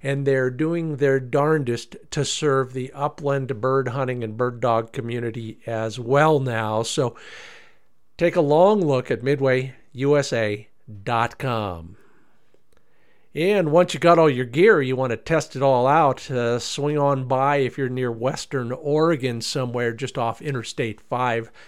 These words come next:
Mid-Valley Clays and Shooting School in the lovely, wonderful town of Jervis, Oregon, near Salem. Whether you want to take a claycation and park your R V there for a few days, as I've done,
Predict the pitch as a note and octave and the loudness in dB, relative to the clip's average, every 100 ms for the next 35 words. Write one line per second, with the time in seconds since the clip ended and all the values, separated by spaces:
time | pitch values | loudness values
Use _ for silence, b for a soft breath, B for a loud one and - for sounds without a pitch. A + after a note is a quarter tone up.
0 | - F#3+ G#3+ G#3 G3 E3 - F#3 G3 G3+ | -2 0 2 2 2 -2 0 0 0 -2
1 | E3+ D#3 C#3+ G3+ A#3 A3 F3+ - D3+ D#3 | -2 -2 -2 -2 -2 -2 -4 -4 0 2
2 | E3+ A3 F#3 E3+ D3+ C#3+ C#3 C#3+ D3 G3 | 4 4 4 2 2 2 0 0 2 2
3 | F3+ D#3+ C3 C3 A#2+ D#3 B3 G3 - A#2+ | 2 0 0 -4 -4 0 2 0 -2 -8
4 | - C#3+ C3+ C3+ A2+ A2 A2 D#3 F#3+ C3 | -6 -2 -2 -2 -4 -6 0 4 4 2
5 | A#2+ D#3 F3 D3+ B2+ B2+ A#2+ G#2 - D#3 | -2 0 2 0 -2 -4 -4 -4 -4 -4
6 | F3 A#2 A#2 B B B B B B B | -2 -4 -8 B B B B B B B
7 | A#3 G#3+ F#3+ F3 C#3+ F3 C#3+ - - E3+ | 2 4 4 2 0 -4 -4 -4 2 2
8 | E3 - E3 D#3 - E3+ F3+ E3 C3 C3+ | 2 0 0 0 0 -4 -4 -8 -8 -2
9 | C3 A#2+ A#2 B2 C#3 C3 B2 B2 B2+ A#2 | 0 0 -4 -2 -2 -2 -2 2 2 0
10 | B2+ C3 C3 B2+ B2+ C#3 A#2 - C#3 C3 | -2 0 2 2 -2 -2 -2 -2 -4 0
11 | B2+ C3+ C3 C3 C3 C3 A#2+ C#3 C3+ D#3 | 0 -2 -4 -4 0 0 0 0 0 -2
12 | D#3+ | -8